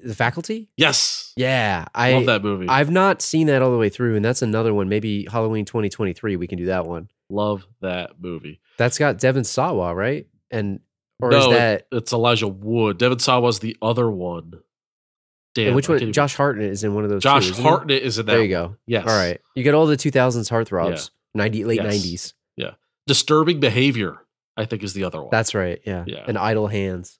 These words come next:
Speaker 2: Yeah. Disturbing Behavior and Faculty are, like, the same movie, basically, but a little different. Uh, I M D B, seven point four out of ten. We're talking about Scream now, not
Speaker 1: Eh,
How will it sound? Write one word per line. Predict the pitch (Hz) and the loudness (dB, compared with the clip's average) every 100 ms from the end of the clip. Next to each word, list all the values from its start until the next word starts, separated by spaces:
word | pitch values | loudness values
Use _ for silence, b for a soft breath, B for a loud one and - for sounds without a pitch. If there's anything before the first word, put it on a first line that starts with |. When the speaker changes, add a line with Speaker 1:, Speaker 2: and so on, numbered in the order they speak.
| _ | _
Speaker 2:
Yeah. | 107 92 78 _ _ _ _ _ - | -4 -4 -6 _ _ _ _ _ -8
Disturbing | - 143 151 | -4 0 2
Behavior | 120 123 113 | 2 2 0
and | 107 | -2
Faculty | 117 107 107 101 | 0 -2 -2 -4
are, | |
like, | 95 90 | -4 -6
the | 95 | -6
same | - 104 90 | -6 -6 -8
movie, | 85 80 | -10 -12
basically, | 76 - - - _ _ _ _ _ _ _ | -14 -14 -14 -20 _ _ _ _ _ _ _
but | - | -6
a | 95 | -4
little | 95 82 | -6 -8
different. | 82 - _ _ B B B B B - | -14 -18 _ _ B B B B B -2
Uh, | |
I | 110 110 135 | 2 4 4
M | 139 | 4
D | 143 | 2
B, | 131 123 | 2 0
seven | - 120 | 0 0
point | 143 117 | -2 2
four | 151 117 | 4 4
out | |
of | 110 | 2
ten. | - 143 | 2 2
We're | 107 | 4
talking | 131 110 | 0 0
about | 101 | -2
Scream | - - 131 113 | -4 -4 -6 -6
now, | 95 87 160 | -8 -8 -6
not | 107 | -4
Speaker 1:
Eh, | 107 | -2